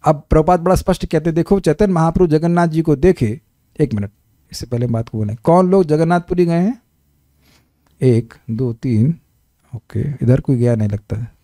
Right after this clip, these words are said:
चार और पांच सात लोग गए। अब मैं पूछूं कि कितने लोग जगन्नाथ जी को देख के बेहोश हुए? Raise hands। हम्म, हम्म, हम्म। हाँ, देखो, आप सबके हाथ डाउन हो रहे हैं।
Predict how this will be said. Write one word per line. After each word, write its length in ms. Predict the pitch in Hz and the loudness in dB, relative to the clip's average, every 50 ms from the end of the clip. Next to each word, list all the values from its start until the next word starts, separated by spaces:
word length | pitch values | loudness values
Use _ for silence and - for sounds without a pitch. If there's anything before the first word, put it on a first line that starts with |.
| _ _ _ _ _ - - _ _ _ | _ _ _ _ _ -20 -20 _ _ _
चार 480 | - - 135 120 101 98 117 151 - - _ _ _ _ _ _ _ _ _ _ _ - _ - | -2 0 0 0 0 -2 -6 -6 -8 -12 _ _ _ _ _ _ _ _ _ _ _ -20 _ 0
और 120 | 247 240 | 2 2
पांच 260 | - - 180 165 165 - | 2 2 2 0 0 -2
सात 220 | - - 135 151 | -4 -6 -4 -4
लोग 140 | 131 120 113 | -4 -4 -4
गए। 120 | 110 101 | -4 -6
अब 140 | 98 - - | -4 -4 -2
मैं 120 | 151 165 | -2 -2
पूछूं 340 | - - 180 170 - 190 190 | 0 0 -2 0 2 0 0
कि 80 | 185 185 | 0 -2
कितने 380 | - - 175 165 - 196 196 | -2 -2 -2 0 2 2 4
लोग 140 | 180 190 180 | 4 4 2
जगन्नाथ 340 | 151 156 160 165 170 175 170 | 2 2 0 0 2 0 0
जी 160 | 165 160 165 | 2 2 0
को 80 | 160 160 | 2 2
देख 140 | 160 160 - | 0 0 2
के 120 | - 151 | 0 0
बेहोश 480 | 135 127 135 117 123 143 156 - - 165 | 0 0 0 2 2 2 2 0 -2 -2
हुए? 140 | 165 175 190 175 156 127 _ - | -2 -2 -2 -4 -8 -10 _ -2
Raise 160 | 135 139 127 | 0 0 0
hands। 240 | 127 139 151 156 - - _ _ _ _ _ _ _ _ _ _ _ _ _ _ _ _ _ _ _ _ _ _ _ _ _ _ _ _ _ _ _ _ _ _ _ _ _ _ _ - | 0 0 -2 -4 -6 -10 _ _ _ _ _ _ _ _ _ _ _ _ _ _ _ _ _ _ _ _ _ _ _ _ _ _ _ _ _ _ _ _ _ _ _ _ _ _ _ 0
हम्म, 500 | 120 110 107 107 110 120 143 151 165 160 156 - _ _ _ _ _ _ _ _ - | 2 4 4 4 4 4 2 2 0 -2 -6 -12 _ _ _ _ _ _ _ _ 2
हम्म, 380 | 117 110 104 101 95 98 101 98 101 - _ _ _ _ _ _ _ _ _ _ _ _ - | 4 4 6 4 2 0 -2 -6 -8 -14 _ _ _ _ _ _ _ _ _ _ _ _ 2
हम्म। 460 | 120 117 120 123 127 131 143 160 175 | 4 4 6 6 4 4 2 2 0
हाँ, 400 | 165 - _ _ _ _ 113 104 | -2 -4 _ _ _ _ 2 2
देखो, 140 | 107 104 113 | 4 4 2
आप 100 | 113 113 | 2 2
सबके 260 | 113 - - - 113 | 0 -2 -2 -2 -2
हाथ 120 | 98 120 | 0 0
डाउन 240 | 113 110 113 110 110 | 0 0 2 2 2
हो 80 | 104 98 | 2 0
रहे 100 | 104 127 | -2 -4
हैं। 80 | - | -6